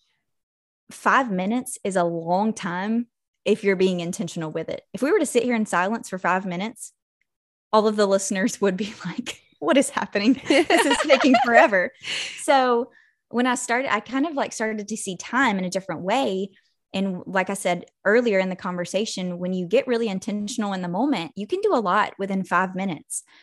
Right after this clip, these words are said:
Speaker 1: So if you do wake up five minutes earlier than what you're waking up now,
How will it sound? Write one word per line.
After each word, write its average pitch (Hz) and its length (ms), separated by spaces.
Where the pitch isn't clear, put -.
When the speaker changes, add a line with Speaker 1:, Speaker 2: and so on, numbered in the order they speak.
Speaker 1:
So 226 500
if 208 160
you 208 140
do 202 200
wake 269 200
up - 140
five 175 280
minutes 170 380
earlier 202 380
than 180 160
what 185 140
you're 185 120
waking 180 320
up 170 140
now, 202 460